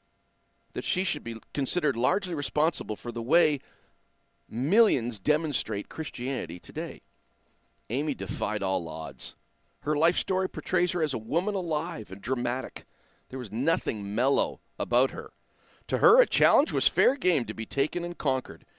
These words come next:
She rode on the wave of the media and actually directed its course. If publicity seemed bad, she hyped it further, smiling all the way. If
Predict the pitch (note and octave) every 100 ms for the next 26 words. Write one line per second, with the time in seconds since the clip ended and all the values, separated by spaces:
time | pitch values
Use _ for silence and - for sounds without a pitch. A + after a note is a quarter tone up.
0 | _ - - - D#3 C#3 E3+ A3 F#3+ C#3
1 | B2 C3+ F#3 F#3+ C3+ G#2+ A2+ D3 F#3+ G3+
2 | G#2+ A2 B2 D#3+ - F#3 A2 A2 G#2 A#2+
3 | - - C3 - - F3 A#2+ E2+ - -
4 | - - C3+ - C3 A2 F3 A#3 A3 D#3
5 | - C#3 A#2+ F#2+ C3+ D#3+ G#3+ B3+ - -
6 | - A3+ A3 - F3+ - F#3+ - - D3
7 | A2+ E2 - _ - - G3+ G#3+ B3 C4
8 | G3+ F#3+ G3 G#3+ C#3 E2+ - _ _ _
9 | _ _ _ _ - A2+